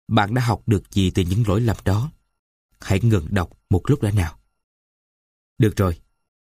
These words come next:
bạn học được gì? Bạn có học được nhiều không? Chúng ta học được nhiều từ kinh nghiệm của chúng ta. Thành công thì ăn mừng,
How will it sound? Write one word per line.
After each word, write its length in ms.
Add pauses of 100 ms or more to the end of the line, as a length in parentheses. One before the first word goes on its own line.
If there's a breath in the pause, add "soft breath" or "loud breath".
(160)
bạn 160
học 140
được 200
gì? 240 (720)
Bạn 180
có 120
học 220
được 160
nhiều 180
không? 240 (760)
Chúng 140
ta 120
học 260
được 180
nhiều 320
từ 180
kinh 200
nghiệm 120
của 180
chúng 160
ta. 320 (1080)
Thành 200
công 360
thì 260
ăn 300
mừng, 200